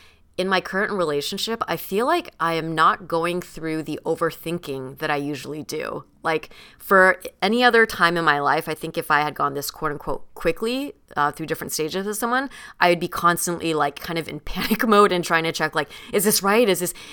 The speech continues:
am I, am I, you know, is this the, is this the right person? Is this the right time?" But I'm kind of finding myself, like, letting,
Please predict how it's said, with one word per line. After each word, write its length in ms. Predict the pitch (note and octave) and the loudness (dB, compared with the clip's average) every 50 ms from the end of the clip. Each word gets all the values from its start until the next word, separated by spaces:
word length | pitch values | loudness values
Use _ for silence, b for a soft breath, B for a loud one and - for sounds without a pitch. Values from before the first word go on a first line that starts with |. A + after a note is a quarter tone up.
| B B | B B
am 120 | - F3 F3 | -4 -2 -2
I, 60 | E3+ | 0
am 200 | - G3 G3+ G3 | 0 0 2 4
I, 200 | F#3 F3+ F3+ F3 - - | 4 4 4 4 2 0
you 120 | - E3+ | -2 -4
know, 100 | D#3+ D#3+ | -2 -2
is 100 | E3 D#3 | -2 -2
this 140 | F3+ F#3 - | -2 -4 -2
the, 280 | - F3 D#3+ D#3 - | 0 0 0 0 0
is 100 | - D#3+ | -2 -4
this 140 | E3+ F3 E3+ | -4 -4 -2
the 60 | - | -2
right 140 | F3 D#3 - | -2 -2 0
person? 280 | - C4 B3 - B3 G#3 | 0 0 0 2 0 -2
Is 60 | F3+ | 0
this 40 | - | 0
the 60 | E3+ | 0
right 100 | D#3+ F3 | -2 -2
time?" 200 | - G3 F#3+ G#3 G#3 B B B B B | -2 -2 -4 -4 -6 B B B B B
But 100 | - G3+ | -2 2
I'm 180 | G3+ G3 G3 G3 | 2 2 2 0
kind 280 | G3 - - B3 B3+ C#4+ | -2 -4 -4 -4 -2 -2
of 160 | B3+ G#3+ G3 - - - | -4 -6 -8 -12 -16 -4
finding 340 | - - F3+ F3 F#3 G3 | 2 4 4 4 4 2
myself, 460 | G#3 G#3+ A3+ A3 - - A#3+ A#3+ A#3+ - | 0 0 -2 -2 0 2 2 2 2 0
like, 260 | F3 D#3 D3 - b b b b b b b _ _ - | -2 -2 -2 -4 b b b b b b b _ _ -12
letting, 720 | F3+ F3 E3+ F3+ F3+ F3+ G3 G3 G3 G3 G3 G3 F#3+ F3+ | -2 4 6 6 6 6 4 2 0 0 0 -2 -4 -4